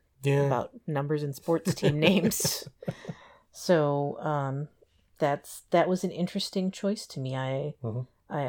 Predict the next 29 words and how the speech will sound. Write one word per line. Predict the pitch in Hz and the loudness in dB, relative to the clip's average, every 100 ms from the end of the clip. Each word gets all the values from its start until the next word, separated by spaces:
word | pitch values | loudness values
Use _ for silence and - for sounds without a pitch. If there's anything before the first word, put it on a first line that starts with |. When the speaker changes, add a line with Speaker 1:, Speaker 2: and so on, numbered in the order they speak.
| 135 | -4
Speaker 2:
I | |
wonder | 139 147 147 143 | -4 -4 -2 -4
if, | - 143 - - | -2 -4 -6 -14
uh, | - 127 123 135 | -8 -6 -4 -6
Thorsten | - 180 170 - 147 | -4 -2 -2 -2 -4
has | 143 151 | -4 -8
heard | - 165 165 | -4 -2 -2
my | 160 143 | -2 -6
pleas | - 180 180 165 160 160 | -2 -2 0 0 -2 -4
or | 165 135 | -4 -2
other | 156 156 | -2 -2
people's | - - 147 147 - - _ _ _ | -4 -4 -4 -4 -8 -16 _ _ _
Speaker 1:
<laughs> | _ _ _ _ | _ _ _ _
Speaker 2:
to | - | -12
just | 156 147 | -8 -6
be | - 151 | -4 -2
like, | 147 143 - | -2 -4 0
"You | 185 | 2
know, | 214 233 226 _ _ _ _ _ _ _ - | 2 2 -2 _ _ _ _ _ _ _ -10
math | 160 170 | -8 -6
is | 180 | -8
different." | - - - - _ _ _ _ _ - | -8 -10 -12 -20 _ _ _ _ _ -10
Speaker 1:
<laughs> | - - 143 - 135 _ _ _ _ _ - | -10 -6 -8 -8 -12 _ _ _ _ _ -14
Speaker 2:
Um, | 131 131 127 147 _ _ _ _ _ _ - | -12 -10 -10 -12 _ _ _ _ _ _ 2
and | 269 | 6
again, | 277 - | 6 6
I, | 226 254 | 2 2
you | 226 233 | 0 0
know, | 202 214 220 | 2 0 -4